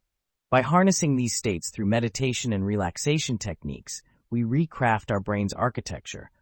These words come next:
fine-tuning its ability to learn, memorize, create, and solve.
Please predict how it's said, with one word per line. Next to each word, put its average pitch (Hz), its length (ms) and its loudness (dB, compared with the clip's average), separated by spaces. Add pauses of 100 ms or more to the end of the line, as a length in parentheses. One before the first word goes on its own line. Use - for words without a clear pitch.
(160)
fine-tuning 127 720 2
its 110 180 -2
ability 101 640 -2
to 101 120 -6
learn, 120 480 0 (180)
memorize, 104 720 0 (200)
create, 104 580 -2 (160)
and 95 100 -6
solve. - 540 -6